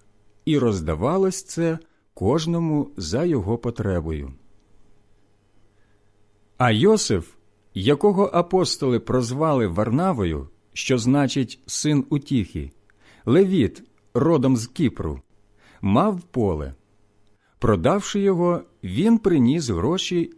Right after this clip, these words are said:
і поклав у ногах апостолів.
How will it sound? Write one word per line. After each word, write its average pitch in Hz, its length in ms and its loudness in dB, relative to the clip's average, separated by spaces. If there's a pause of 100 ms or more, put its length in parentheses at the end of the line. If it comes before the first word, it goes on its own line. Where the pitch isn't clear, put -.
і 120 140 0
поклав 170 680 -2 (120)
у 127 120 -2
ногах 104 600 -4 (260)
апостолів. 80 840 -4